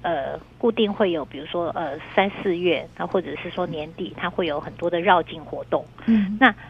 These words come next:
Speaker 1: 绕境活动如果已经确定这个绕境会在你上班的必经途中，你因此可能提早个三十分钟，为了要避开，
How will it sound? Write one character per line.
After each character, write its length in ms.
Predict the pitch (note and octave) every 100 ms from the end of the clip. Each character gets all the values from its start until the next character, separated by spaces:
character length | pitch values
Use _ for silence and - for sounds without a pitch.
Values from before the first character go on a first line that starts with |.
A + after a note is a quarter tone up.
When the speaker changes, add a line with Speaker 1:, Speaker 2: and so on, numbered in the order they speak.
| -
Speaker 1:
绕 180 | D#4 D#4+
境 240 | C4+ C#4+
活 140 | C4 G3
动 180 | A3+ G#3
如 60 |
果 120 | G#3+
已 180 | - F#3
经 220 | E3+ A#3+ C4
确 240 | - A#3
定 200 | A3 G#3
这 100 | F#3+
个 120 | A3+ G#3+
绕 240 | A#3+ G#3
境 160 | G#3 G3+
会 120 | G#3
在 160 | G3+ G3
你 140 | -
上 280 | - G3 F#3
班 220 | E3 E3+
的 80 | F3+
必 220 | - A#3
经 220 | G#3 A3
途 180 | A3 E3+
中， 280 | E3+ F#3+ F#3+
你 60 | F3+
因 240 | A3 A3+
此 160 | A3+ F3+
可 160 | - D#3+
能 140 | D#3+
提 180 | - F#3
早 160 | E3 C#3+
个 100 | D3
三 240 | - F#3
十 100 | F#3+
分 240 | D#3 D#3 D#3
钟， 260 | D#3+ D#3 C#3
为 120 | F#3+
了 140 | E3
要 240 | E3+ E3+ D3
避 240 | - F#3+
开， 400 | D3+ - D3 C#3+